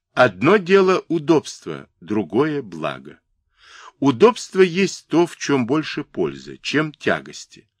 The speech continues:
Благо должно быть неподдельным и совершенно безвредным. Благо не то, что по большей части полезно, а то, что только полезно. Удобства, кроме того, могут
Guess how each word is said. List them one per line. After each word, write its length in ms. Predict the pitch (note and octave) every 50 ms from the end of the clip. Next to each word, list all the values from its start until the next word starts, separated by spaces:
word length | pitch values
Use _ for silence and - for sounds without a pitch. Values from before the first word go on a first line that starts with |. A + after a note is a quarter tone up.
| _ _ _ _ - - - -
Благо 480 | - - G#2 A2+ C#3 F3+ G#3+ G3+ F#3 F3
должно 480 | C3 B2+ B2 A2+ - - G2 F#2+ F2
быть 320 | D2+ D#2 D2+ - - - _ _ -
неподдельным 1000 | A#2 C3 B2 - - A#2+ G#2 D#2 D2+ D#2 D#2 C#3+ F#3 G#3+ G#3 G3 G3 C3+ F2 - _
и 80 | - A#2+
совершенно 800 | - - A#2 G2 F#2+ - - - - A#2+ D3 D#3 D3+ D3 C#3+ C3
безвредным. 720 | B2 A#2 G#2 F2 D2+ C#2+ D2+ D2 C#2 - - - - _ _ _ _ _ _ _ _ - - - - -
Благо 380 | F#2+ A#2+ E3 A3 A3+ F#3+ G#3
не 140 | G#3 G3+ G3
то, 180 | F#3 - G#3 G3+
что 400 | - - - - D3 C3+ A2 G2
по 160 | - - G#2
большей 340 | G2 A2+ A#2 G#2+ - - G2
части 440 | - - A2+ A2 G2+ - - - G#2+
полезно, 640 | - - C3 C3 A#2+ G#2 E2+ D2 C#2 - D#2 D2 - _ - - - -
а 120 | - - G2
то, 220 | - - D3+ D#3
что 420 | - - - _ _ _ - B2+ A#2
только 560 | - _ _ - D#3+ D#3+ B2+ - - - D#2+
полезно. 600 | - - D#2+ - D2 C#2+ C2 - - - _ _ _ _ _ _ _ _ _ _ _ _ _ _ _ _ _ _ _ _ _ _ - - - - - _ -
Удобства, 840 | C3 C#3 B2+ A#2 G#3 B3 A#3 - - - - - F#3 G3 F#3 E3 -
кроме 300 | - - C3+ C#3+ B2 A#2
того, 360 | A2 - A2 F#2 E2 E2 D#2+
могут 580 | D#2+ E2 F#2+ B2 F#3+ F#2+ F#2 G2+ G2 - - -